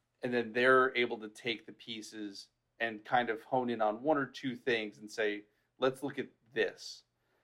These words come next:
And it kind of focuses you, focuses you, 'cause if you guys are anything like me, you know,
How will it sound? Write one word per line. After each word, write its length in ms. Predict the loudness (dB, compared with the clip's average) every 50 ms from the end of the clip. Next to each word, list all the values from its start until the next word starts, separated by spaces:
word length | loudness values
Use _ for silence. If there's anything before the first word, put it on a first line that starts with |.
| _ _ _
And 120 | -2 -2 0
it 80 | 0
kind 120 | 2 2 0
of 80 | 2
focuses 440 | 4 6 6 6 6 4 -2 -12 -16
you, 180 | -14 -12 -12 -12 -14 _ _
focuses 440 | 2 2 2 2 0 -6 -14 -20 -14 -12
you, 120 | -12 -12
'cause 200 | -10 -12 -12 -12
if 120 | -12 -14 -16 _ _ _ _ _
you 160 | -16 -4 0
guys 240 | 2 2 2 2 -2
are 140 | -4 -4 -4
anything 400 | -4 -6 -8 -10 -12 -12 -10 -8
like 200 | -10 -10 -12 -14 _ _ _ _ _ _ _ _ 0
me, 300 | 0 0 0 0 -4 -10 -16 _ _ _ _ _ _ _ _ _ _ _ _ _ _ _ _ _ _ -12
you 80 | -4 -2
know, 140 | -2 -2